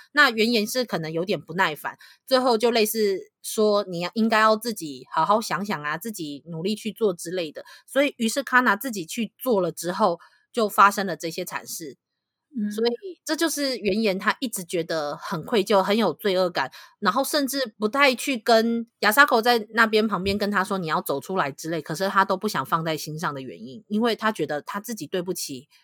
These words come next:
Speaker 1: Kana。
Speaker 2: 应该都听不进去啦，他听不进去那个 Yasako，Yasako 的劝。
Speaker 1: 真的，可是我可以理解，因为我觉得真的很难，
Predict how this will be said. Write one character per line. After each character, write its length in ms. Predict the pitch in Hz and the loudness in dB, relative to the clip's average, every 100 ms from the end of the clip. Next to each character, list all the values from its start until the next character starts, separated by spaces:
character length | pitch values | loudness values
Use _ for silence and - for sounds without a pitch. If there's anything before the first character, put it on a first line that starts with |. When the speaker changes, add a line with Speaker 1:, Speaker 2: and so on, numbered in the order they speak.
| _ _ _ | _ _ _
Speaker 1:
Kana。 420 | - 170 170 98 - _ _ _ | 2 2 2 -4 -10 _ _ _
Speaker 2:
应 100 | 262 | 4
该 80 | 240 | 4
都 60 | 262 | 6
听 240 | 262 254 | 6 6
不 80 | 214 | 6
进 260 | - 214 190 | 2 0 0
去 200 | - 190 | 0 2
啦， 80 | 175 | 4
他 80 | 254 | 4
听 220 | 285 254 | 6 6
不 100 | 220 | 6
进 220 | 233 220 | 4 4
去 240 | 214 220 | 4 2
那 160 | 202 196 | 0 0
个 120 | 175 | 0
Yasako，Yasako 1500 | 170 - - 185 - 196 - 170 - - - 190 196 214 180 | -2 -6 -8 -6 -2 -2 -2 -4 -4 -8 -2 0 2 2 0
的 100 | 170 | 0
劝。 460 | - - 196 208 - _ _ _ - | -4 -6 -6 -6 -12 _ _ _ -8
Speaker 1:
真 200 | 180 180 | -6 -4
的， 200 | 151 - | -6 -10
可 140 | - 233 | -8 -4
是 80 | 320 | -2
我 220 | - - | 0 0
可 160 | - 254 | 4 4
以 80 | |
理 240 | 185 160 180 | 4 -2 -4
解， 200 | 190 160 | 0 0
因 120 | 214 | 0
为 80 | 269 - | -2 -2
我 100 | 196 | -4
觉 140 | 170 175 | -2 0
得 200 | 175 165 | 2 0
真 200 | - 214 | 0 0
的 80 | 208 | 0
很 260 | - 160 | 0 -2
难， 240 | 139 127 | -2 -6